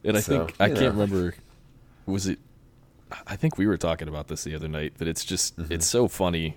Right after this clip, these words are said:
Speaker 1: that with all of the controversy around, like, loot boxes and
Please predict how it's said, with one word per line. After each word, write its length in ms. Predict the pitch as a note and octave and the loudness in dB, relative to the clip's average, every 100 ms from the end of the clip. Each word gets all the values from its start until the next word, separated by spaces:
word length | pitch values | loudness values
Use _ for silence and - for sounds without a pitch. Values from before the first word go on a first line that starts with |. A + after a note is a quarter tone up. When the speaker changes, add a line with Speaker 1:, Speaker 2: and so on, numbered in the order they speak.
| - | -6
Speaker 1:
that 240 | D#2+ D#2 - - - - - - - - - - | -2 -2 -4 -16 -20 -20 -20 -20 -20 -20 -18 -6
with 160 | F#2 | 0
all 160 | F2 F2+ | 4 4
of 60 | F2 | 4
the 80 | |
controversy 800 | - E2+ E2+ D#2+ E2 D#2 F2 E2 | 2 0 2 0 -2 -2 -2 -2
around, 340 | D#2 E2 E2 D#2+ | -2 -2 -2 -4
like, 160 | D#2 | -2
loot 180 | E2+ D#2 | -2 0
boxes 680 | D2+ E2 - D#2 D#2+ D#2 - | 2 0 -2 -4 -4 -6 -8
and 420 | D2+ D#2+ D#2+ D#2 | -6 -4 -4 -6